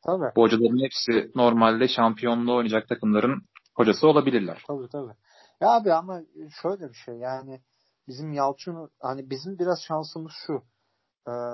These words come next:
Speaker 1: şu anda işte çoğu takımda antrenörlük yapan veya teknik direktörlük yapan bazı değerli hocalar bizim içimizden çıkma.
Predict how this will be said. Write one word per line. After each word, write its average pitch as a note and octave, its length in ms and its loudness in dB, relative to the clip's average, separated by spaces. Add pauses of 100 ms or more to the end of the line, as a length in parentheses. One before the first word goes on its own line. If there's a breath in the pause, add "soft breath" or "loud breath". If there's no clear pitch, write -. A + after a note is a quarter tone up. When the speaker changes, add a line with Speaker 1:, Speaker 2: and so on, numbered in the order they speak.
(140)
Speaker 1:
şu A#2 260 -6
anda E3+ 480 -4 (1400)
işte C3+ 540 -8 (1400)
çoğu D#3+ 280 0
takımda C#3 600 -8 (1300)
antrenörlük C#3+ 760 -4
yapan C3+ 320 -10
veya C3+ 200 -10
teknik - 420 -14
direktörlük C3 600 -8
yapan C3 340 -10
bazı C#3 360 2
değerli C#3 380 -6
hocalar E3+ 440 -12
bizim E3+ 240 -16
içimizden D#3 500 -10
çıkma. - 400 -18